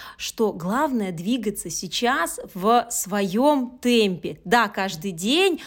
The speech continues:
но в своем темпе. Э, это, знаешь, так, наверное, для меня про заботу о себе. Вот как тебе кажется, вообще совместимы ли продвижение блога, Инстаграма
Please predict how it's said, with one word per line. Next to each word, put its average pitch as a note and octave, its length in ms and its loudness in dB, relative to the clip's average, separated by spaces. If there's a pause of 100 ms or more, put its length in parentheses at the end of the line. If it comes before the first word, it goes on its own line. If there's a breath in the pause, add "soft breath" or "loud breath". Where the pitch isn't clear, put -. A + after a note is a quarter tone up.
(120 loud breath)
но D#4 220 6
в - 20 -2
своем A#3+ 460 2
темпе. G3 560 0 (560 loud breath)
Э, G#3+ 320 2 (340)
это, C4+ 160 2
знаешь, F4+ 240 4
так, - 200 0
наверное, C4+ 300 2
для G#3+ 120 2
меня C4 280 6
про F4 320 2
заботу C4 460 0
о A#3 100 4
себе. A#3 560 0 (300 loud breath)
Вот A3 180 -2
как F4+ 380 2
тебе B3 300 2
кажется, C4+ 680 0
вообще G3+ 300 -4
совместимы G#3+ 720 0
ли B3 300 2 (120)
продвижение G#3+ 1040 0 (340)
блога, G3+ 460 2
Инстаграма G#3 760 0